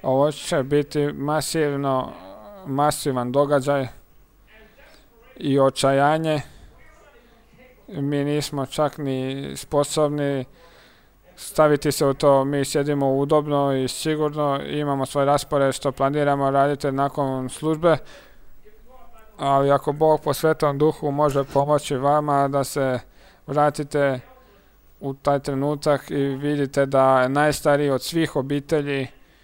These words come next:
je bio kaznen na kaznu smrti i sva stoka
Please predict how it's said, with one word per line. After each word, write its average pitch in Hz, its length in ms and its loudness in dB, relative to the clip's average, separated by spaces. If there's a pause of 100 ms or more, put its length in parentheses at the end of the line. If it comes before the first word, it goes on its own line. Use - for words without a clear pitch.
(440)
je 135 280 0
bio 139 380 2 (140)
kaznen 147 500 2
na 131 300 0 (340)
kaznu 139 340 4
smrti 147 500 -4 (840)
i 135 600 -6 (140)
sva 156 240 4
stoka 143 520 2